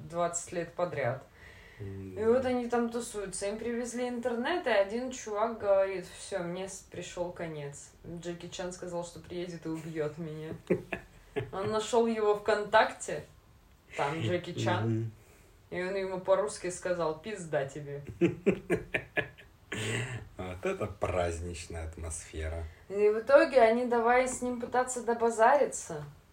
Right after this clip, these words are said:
Speaker 1: А там он такой, ну, ну, к-, компьютерный Джеки
Speaker 2: Мгм.
Speaker 1: Чан такой стоит с китайским акцентом, по-русски с ними разговаривает по
Speaker 2: <laughs>
Speaker 1: скайпу, типа.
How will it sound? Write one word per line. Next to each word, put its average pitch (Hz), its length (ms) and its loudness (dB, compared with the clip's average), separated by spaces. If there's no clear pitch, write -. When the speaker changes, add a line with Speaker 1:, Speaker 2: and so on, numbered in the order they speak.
Speaker 1:
А 170 120 -4
там 262 340 6
он 240 140 4
такой, 233 380 8
ну, 214 300 0
ну, 233 160 -2
к-, - 260 -10
компьютерный 240 760 6
Джеки 220 320 4
Speaker 2:
Мгм. - 80 -2
Speaker 1:
Чан 247 380 4
такой 202 260 0
стоит 202 440 -2
с - 140 -8
китайским 202 640 4
акцентом, 220 640 -2
по-русски 190 440 -4
с - 140 -8
ними 175 220 -4
разговаривает 175 880 2
по 135 120 0
Speaker 2:
<laughs> - 0 -
Speaker 1:
скайпу, 196 560 2
типа. - 500 -8